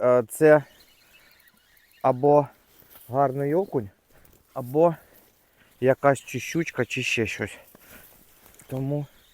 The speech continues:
зараз побачимо. Зараз достанемо підсаку. Ох, як пручається гарно.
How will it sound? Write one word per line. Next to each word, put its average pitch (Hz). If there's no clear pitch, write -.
зараз 123
побачимо. 120
Зараз 123
достанемо 131
підсаку. 131
Ох, -
як 127
пручається 127
гарно. 123